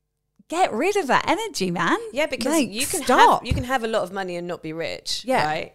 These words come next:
Speaker 2: You can still be in that mindset of, <gasps> "When's it gonna be taken away? I've gotta grab onto it. I can't share it with anybody else. It's, there's an infinite amount and I must protect mine." Like, that is
Speaker 1: Yeah.
Speaker 2: Yeah, that's not a way to enjoy money.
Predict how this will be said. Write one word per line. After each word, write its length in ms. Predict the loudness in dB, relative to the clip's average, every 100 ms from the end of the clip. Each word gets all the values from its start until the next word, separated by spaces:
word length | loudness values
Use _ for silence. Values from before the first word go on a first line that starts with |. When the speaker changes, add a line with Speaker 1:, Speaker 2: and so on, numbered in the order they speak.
| _
Speaker 2:
You 180 | -14 -12
can 140 | -8
still 280 | -6 -2 -2
be 180 | -2 -4
in 100 | -4
that 220 | -8 -10 -18 _
mindset 600 | -8 -6 -6 -6 -6 -6
of, 400 | -6 -8 -10 -16 -20 -20 -18 -18
<gasps> 360 | -20 -20 -12
"When's 220 | -6 -4 -4
it 40 |
gonna 140 | -6
be 80 | -6
taken 320 | -4 -6 -4
away? 480 | -2 -2 0 -2 -2
I've 140 | -4 -4
gotta 160 | -4
grab 260 | -2 0 0
onto 340 | -4 -6 -6
it. 220 | -4 -2 -4
I 40 |
can't 240 | -6 -6 -6
share 220 | -4 -2
it 60 | -2
with 80 | -4
anybody 360 | -6 -6 -4
else. 460 | -2 -2 -4 -6 -6
It's, 180 | -8 -6
there's 180 | -6 -6
an 80 |
infinite 460 | -8 -8 -6 -6 -6
amount 380 | -6 -6 -6 -8
and 100 | -8
I 80 | -8
must 240 | -8 -10
protect 320 | -12 -10 -10
mine." 560 | -8 -8 -6 -8 -12 -8
Like, 360 | -6 -6 -8 -12 -10 -4
that 220 | -4 -2
is 580 | -6 -6 -6 -8 -8 -12 _ _
Speaker 1:
Yeah. 440 | -8 -4 -2 -4 -6
Speaker 2:
Yeah, 140 | -8
that's 300 | -4 -4 -4
not 160 | -8 -6
a 20 |
way 180 | -4 -4
to 120 | -6 -10
enjoy 320 | -8 -6 -6
money. 400 | -8 -12 -16